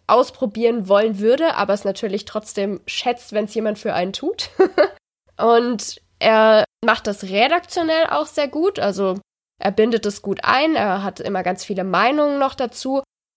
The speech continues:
und er arbeitet mit Werbepartnern zusammen,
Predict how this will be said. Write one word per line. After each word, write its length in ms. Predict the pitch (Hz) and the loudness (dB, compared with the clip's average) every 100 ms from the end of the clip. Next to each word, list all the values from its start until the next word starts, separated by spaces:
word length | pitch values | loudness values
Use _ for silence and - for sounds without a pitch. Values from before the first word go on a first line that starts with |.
| - | 2
und 320 | 262 349 392 - _ _ - | 4 6 2 -4 _ _ -2
er 180 | 226 - | 0 2
arbeitet 480 | 240 302 302 285 | 4 2 0 -2
mit 220 | 233 208 202 | -2 -2 0
Werbepartnern 720 | 202 285 311 - 294 302 285 | 0 2 -2 -4 -4 -2 -4
zusammen, 540 | - 262 240 269 311 | -6 -4 -2 2 0